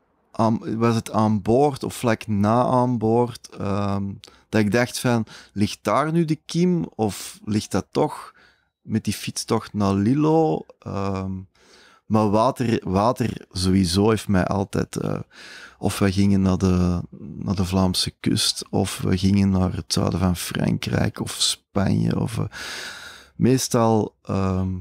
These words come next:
zomervakanties aan zee en dan, eh, in de winter gaan skiën. Dus, eh, en, en dan moet ik zeggen dat ik daar ook, eh, ja, heel hard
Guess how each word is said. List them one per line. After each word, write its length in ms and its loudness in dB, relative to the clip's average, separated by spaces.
zomervakanties 920 2
aan 220 2
zee 400 2
en 160 -2
dan, 560 0
eh, 200 0
in 80 4
de 80 2
winter 300 0
gaan 200 -2
skiën. 480 -6
Dus, 280 0
eh, 280 -2
en, 260 2
en 120 4
dan 100 4
moet 120 2
ik 80 0
zeggen 240 4
dat 100 4
ik 160 -6
daar 200 2
ook, 280 -2
eh, 240 4
ja, 180 4
heel 200 6
hard 460 -2